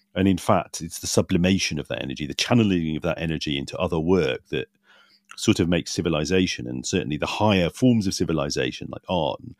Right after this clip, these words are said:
literature, possible. Whereas Reich says, actually, it's quite bad, the extent to which people repress their sexual energy. It leads to all kinds of pathologies and social, social pathologies, and, and people shouldn't do it.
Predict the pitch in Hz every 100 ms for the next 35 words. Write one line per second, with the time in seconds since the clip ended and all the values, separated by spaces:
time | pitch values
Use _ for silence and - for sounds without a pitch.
0 | - - _ 110 - - 73 - 139 90
1 | - - _ _ _ _ - - - -
2 | - - - 107 98 101 - 117 135 131
3 | - 95 95 - - 85 82 78 - 80
4 | 76 - 92 71 - 98 85 67 - -
5 | 73 67 - 71 - - - 71 73 71
6 | - 73 65 71 - - 80 67 65 -
7 | 73 - 82 78 - 85 82 82 73 -
8 | - 76 69 - 67 64 67 65 82 -
9 | 76 - - 98 - 82 80 67 71 73
10 | 76 73 85 85 78 - 71 - - 76
11 | 50